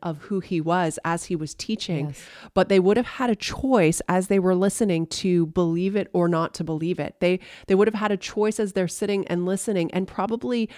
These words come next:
Speaker 1: I would imagine that something in their spirit was probably being stirred, but that they would have to make a choice, a decision to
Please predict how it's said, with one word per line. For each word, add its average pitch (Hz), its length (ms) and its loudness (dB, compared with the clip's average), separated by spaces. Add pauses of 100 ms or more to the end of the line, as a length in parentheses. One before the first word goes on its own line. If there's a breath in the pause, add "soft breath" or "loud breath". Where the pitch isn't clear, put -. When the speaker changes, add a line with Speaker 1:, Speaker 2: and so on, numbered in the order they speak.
(180 loud breath)
Speaker 1:
I - 80 0
would 208 140 4
imagine 196 400 2
that - 160 -4
something 208 420 0
in 185 140 0
their 165 180 2
spirit 214 640 0
was 185 160 -4
probably 247 560 -4
being 180 420 0 (320 soft breath)
stirred, 196 1000 0 (400 loud breath)
but 196 400 4
that 196 220 0
they 214 100 4
would 208 160 2
have 214 260 0
to 294 80 0
make 208 200 2
a 190 40 -2
choice, 220 680 -2
a 190 60 0
decision 185 680 0
to 165 560 0